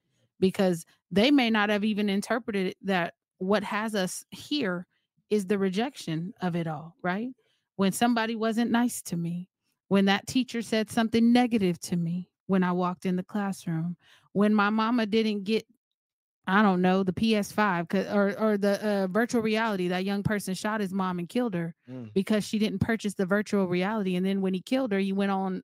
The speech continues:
Speaker 1: Amazon and ordered it anyway, right? We have too much going on, too many voices in our ear, too many influences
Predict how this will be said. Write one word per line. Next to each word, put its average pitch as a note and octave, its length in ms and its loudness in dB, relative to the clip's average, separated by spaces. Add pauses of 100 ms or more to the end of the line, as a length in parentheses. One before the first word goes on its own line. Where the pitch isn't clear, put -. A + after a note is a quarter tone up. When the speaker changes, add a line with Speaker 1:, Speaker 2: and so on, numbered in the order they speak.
Speaker 1:
Amazon G3+ 520 0
and F#3 120 -6
ordered G#3 280 -2
it G3 100 -6
anyway, B3+ 500 -4 (500)
right? A3 300 0 (360)
We G#3+ 180 4
have B3 280 -4
too C4 240 0
much C4+ 400 0
going A3 360 0
on, F#3 260 0
too - 200 -6
many C4 260 2
voices G3+ 540 -2
in F#3 140 -2
our G#3 220 -6
ear, F3 340 -2 (280)
too C4 160 0
many B3 440 2
influences A3 880 0